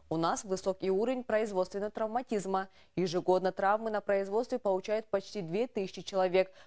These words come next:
Больше двухсот из них со смертельным исходом, отметил на селекторном заседании правительства премьер-министр.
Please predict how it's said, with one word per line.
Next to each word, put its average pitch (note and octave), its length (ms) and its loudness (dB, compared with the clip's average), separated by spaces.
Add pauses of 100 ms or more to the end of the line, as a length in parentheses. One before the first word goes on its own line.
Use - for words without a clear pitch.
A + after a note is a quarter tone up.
(120)
Больше E3+ 300 2
двухсот F3 400 -2
из B3 160 0
них C4 180 -2
со F#3+ 140 -6
смертельным F#3 540 -2
исходом, F3+ 440 0 (220)
отметил F#3 460 0
на F3 100 -2
селекторном F3 440 -2
заседании F3+ 460 0
правительства A3+ 720 -2
премьер-министр. E3 800 -4